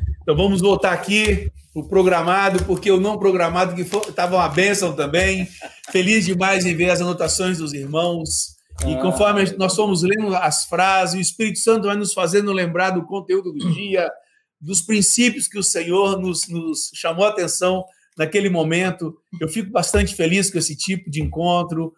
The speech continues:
Speaker 1: onde todos participam, todos dão a sua justa cooperação daquilo que o Espírito Santo falou. Fico muito feliz. Queria agradecer aqui aos irmãos que interagiram conosco tão rapidamente,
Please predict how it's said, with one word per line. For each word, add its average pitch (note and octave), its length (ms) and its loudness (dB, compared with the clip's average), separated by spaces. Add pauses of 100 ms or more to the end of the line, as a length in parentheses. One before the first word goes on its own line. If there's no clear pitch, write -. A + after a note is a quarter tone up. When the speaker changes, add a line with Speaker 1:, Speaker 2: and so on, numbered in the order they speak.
(200)
Speaker 1:
onde D#3 200 -2
todos F#3+ 280 0
participam, E3+ 760 2
todos F3 260 2
dão F3 120 2
a F3+ 40 0
sua E3+ 220 2
justa E3+ 320 0
cooperação E3 760 2
daquilo D#3+ 300 -2
que D#3+ 60 -12
o - 20 -6
Espírito - 360 -4
Santo E3 340 0
falou. C#3+ 360 -2 (240)
Fico F3 300 -6
muito G#3 240 0
feliz. F#3 560 -2 (240)
Queria F#3+ 160 2
agradecer F#3+ 540 2
aqui F3+ 180 2
aos F#3 180 4
irmãos F3 440 -2
que F3 160 -4
interagiram F3+ 640 0
conosco F#3 420 0
tão C#4 300 -4
rapidamente, G3+ 800 -2